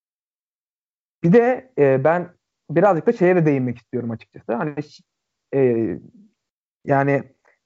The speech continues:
e, Mert abi değindi aslında Bobby Seale'a. Ben de birazcık Chicago yedilisine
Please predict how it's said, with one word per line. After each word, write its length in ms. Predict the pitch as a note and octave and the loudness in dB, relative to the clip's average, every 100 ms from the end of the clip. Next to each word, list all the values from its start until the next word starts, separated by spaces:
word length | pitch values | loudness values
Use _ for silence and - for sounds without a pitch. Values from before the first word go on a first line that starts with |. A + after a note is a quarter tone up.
| _ - | _ -10
e, 80 | B2+ | -2
Mert 280 | C#3 D3+ E3+ | 0 0 0
abi 320 | E3+ C3+ C3+ | -2 -2 -6
değindi 280 | C#3 D3 E3+ | -6 -2 -2
aslında 320 | - C3 B2 | -2 -4 -2
Bobby 180 | B2+ B2+ | -2 -4
Seale'a. 460 | - A#2 D#3 B3 - | -8 -4 -2 -2 -2
Ben 180 | F#3 A3+ | -2 0
de 100 | G#3 | 2
birazcık 340 | G3 G3 A#3 | 2 2 -2
Chicago 380 | - - G3 F#3+ | -6 -4 0 2
yedilisine 600 | F#3 E3 E3+ D#3+ D#3+ G3+ | 2 2 0 -2 -2 -4